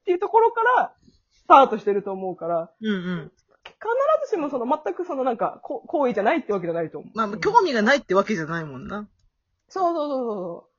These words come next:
Speaker 1: でも勝手に自分が期待して、勝手に観察して、勝手に失望してるっていうところが、なんかこの時の女子高生あるあるだなってすごい。
Speaker 2: そうそうそうそうそうそう。
Speaker 1: そうそう。勝手に盛り上がってね。
Speaker 2: そこがすごい最高やったのと、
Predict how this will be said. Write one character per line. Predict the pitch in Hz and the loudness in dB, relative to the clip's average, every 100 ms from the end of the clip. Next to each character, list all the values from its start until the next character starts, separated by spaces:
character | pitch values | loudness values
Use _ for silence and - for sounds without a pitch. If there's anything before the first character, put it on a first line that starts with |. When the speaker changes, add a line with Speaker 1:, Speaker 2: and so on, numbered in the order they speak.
| _ | _
Speaker 1:
で | - | -2
も | 392 | 0
勝 | - 359 | 4 4
手 | 427 | 6
に | 440 | 4
自 | 381 | 4
分 | 381 427 | 4 2
が | 403 | 2
期 | - | 4
待 | 403 359 | 6 6
し | |
て、 | - | 4
勝 | 349 339 | 4 6
手 | |
に | 403 339 | 2 4
観 | 359 381 | 6 6
察 | 392 381 | 2 -2
し | |
て、 | 440 | -2
勝 | - 311 | 2 2
手 | 349 | 2
に | 320 | -2
失 | - 294 | 2 6
望 | 285 302 | 8 6
し | |
て | 339 | 6
る | 330 370 | 4 4
っ | |
て | 311 | 2
い | |
う | 254 | 4
と | 233 | 6
こ | 254 | 8
ろ | 262 | 8
が、 | 254 240 226 571 622 | 8 6 4 -2 0
な | 427 | 2
ん | |
か | 311 | 4
こ | 339 453 | 10 12
の | 508 | 12
時 | 523 523 466 | 12 10 10
の | 453 453 | 12 12
女 | 262 - | 12 10
子 | - | 10
高 | - 453 440 | 12 12 12
生 | 427 | 12
あ | 427 453 | 12 12
る | 453 381 | 12 12
あ | |
る | 330 | 12
だ | 277 262 | 12 12
な | 262 | 10
っ | 262 | 6
て | |
す | - | 2
ご | - 339 | 4 6
い。 | |
Speaker 2:
そ | 381 370 | 6 4
う | |
そ | 359 359 | 6 4
う | 427 | 8
そ | |
う | |
そ | 440 | 8
う | 370 | 8
そ | 381 | 4
う | 381 | 2
そ | |
う。 | |
Speaker 1:
そ | 339 311 | 4 4
う | |
そ | 453 392 381 285 | 4 4 4 2
う。 | - | 2
勝 | 359 - | 2 8
手 | 381 | 8
に | 349 | 10
盛 | 330 | 10
り | 349 | 12
上 | 330 | 12
が | 311 | 8
っ | |
て | 233 | 6
ね。 | 208 262 - - - - 508 _ - - | 0 -2 -8 -16 -12 -10 -10 _ -20 -18
Speaker 2:
そ | - 349 | -2 0
こ | 269 | 2
が | 302 381 | 2 2
す | - - 277 | 0 -4 2
ご | 294 | 2
い | |
最 | 302 226 | 4 4
高 | - 208 | 4 4
や | 190 | 4
っ | |
た | 190 | 2
の | 175 | -4
と、 | - 196 175 | -2 0 0